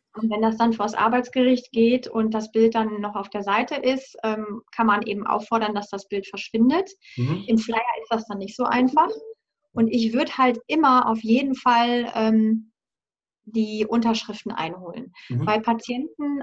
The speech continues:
Speaker 1: auch, wenn die abgelichtet werden, dass sie damit einverstanden sind, ne, dass die
Speaker 2: Mhm.
Speaker 1: eben veröffentlicht werden und ohne Namen genannt werden. Ähm, bei Mitarbeitern, die werden ja meistens mit Namen betitelt.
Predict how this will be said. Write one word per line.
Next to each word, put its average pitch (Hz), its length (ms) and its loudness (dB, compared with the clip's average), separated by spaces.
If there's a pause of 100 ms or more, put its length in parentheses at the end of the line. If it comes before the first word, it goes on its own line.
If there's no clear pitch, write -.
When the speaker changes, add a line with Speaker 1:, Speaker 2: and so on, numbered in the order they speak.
Speaker 1:
auch, 320 340 4
wenn 285 100 -2
die 269 120 0
abgelichtet 269 600 -4
werden, 254 320 2
dass 226 140 -2
sie 226 100 -6
damit 220 240 -6
einverstanden 254 680 -4
sind, 294 260 -8 (120)
ne, 226 220 0
dass 220 120 -8
die 139 200 -2
Speaker 2:
Mhm. - 40 -2
Speaker 1:
eben 214 340 -6 (380)
veröffentlicht 262 680 -4
werden 277 420 0 (160)
und 226 240 0
ohne 226 240 4
Namen 196 340 2
genannt 247 460 4
werden. 254 320 0 (800)
Ähm, 208 300 -4
bei 208 120 0
Mitarbeitern, 220 580 2
die 214 120 0
werden 202 180 -2
ja 196 120 -4
meistens 196 420 -12
mit 196 160 -6
Namen 185 320 -6
betitelt. 185 420 -16